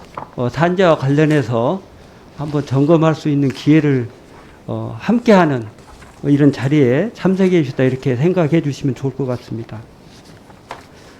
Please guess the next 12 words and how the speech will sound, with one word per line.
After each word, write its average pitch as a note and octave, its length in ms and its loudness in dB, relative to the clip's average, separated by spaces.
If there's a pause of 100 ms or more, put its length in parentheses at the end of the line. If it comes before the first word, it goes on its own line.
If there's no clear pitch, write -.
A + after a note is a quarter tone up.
아마 D#3 340 2 (400)
우리 D#3 100 6
하정인의 G3+ 560 4
참석만으로도, F#3+ 1120 2 (640)
어, C#3 340 -2
삼십 G3+ 440 -2
대 F3+ 200 6
대기업들의 D#3+ 960 4 (400)
산재에 G#3 480 6
대한 D#3 340 4 (220)
경각심이 C#3+ 800 2 (720)
많이 D3+ 580 2